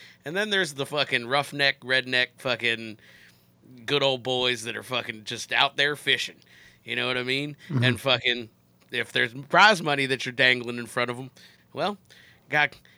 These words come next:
Speaker 1: gotta make payroll in my electrical company that I own, so I better fucking stuff these fifth marlin full of fucking weights. <laughs> Like, you know, been gambling up in Atlantic City a lot.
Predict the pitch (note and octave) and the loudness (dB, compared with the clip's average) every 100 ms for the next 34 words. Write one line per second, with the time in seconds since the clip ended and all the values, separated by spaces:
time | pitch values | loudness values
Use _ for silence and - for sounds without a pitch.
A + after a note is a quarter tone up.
0 | - C3+ D3+ E3 D#3 F3 F3 E3+ E3+ E3 | 0 2 2 -2 -2 -4 -2 0 0 0
1 | D#3+ E3 E3 G3 - B2 A#2+ - A2+ A2+ | 0 2 2 -2 -6 -12 -10 -6 -6 -4
2 | A2+ A2+ A2+ A2+ A#2+ B2+ A#2+ A2+ A2 A2 | -4 -2 0 0 -2 -2 -4 -4 -4 -2
3 | C3 D3 - E3 E3 D3 - F3 - F3+ | 0 -2 -2 -4 -4 -8 -2 -4 -4 -10
4 | - - G#3 - F3+ G#3 G#3 D3 C3+ D#3+ | -8 -2 -2 -2 0 2 2 -2 -6 -8
5 | E3 F#3+ F3+ F#3 G#3 G3+ F#3 - - - | -2 0 0 0 2 2 0 -6 -6 -10
6 | - F3+ A3 - - B3+ A#3+ A3+ A#3+ - | 0 2 2 -6 -2 0 4 4 2 -2
7 | - F3+ E3+ D3 E3 G3 F#3+ G3 G3 F3+ | -12 -2 0 6 8 8 4 4 4 2
8 | G3+ G3+ A3 A3 - C4 C4 F#3 D#3+ D#3+ | -2 4 6 6 2 0 2 2 4 6
9 | E3+ | 6